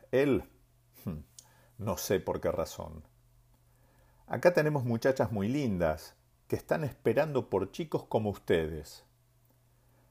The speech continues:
Aquello sonaba en mis oídos muy bien, mucho mejor después del rebote del cine.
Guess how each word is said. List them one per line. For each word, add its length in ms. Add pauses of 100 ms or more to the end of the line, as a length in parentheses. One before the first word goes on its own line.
(100)
Aquello 480
sonaba 520
en 120
mis 200
oídos 340
muy 360
bien, 480 (440)
mucho 300
mejor 340
después 380
del 160
rebote 400
del 140
cine. 500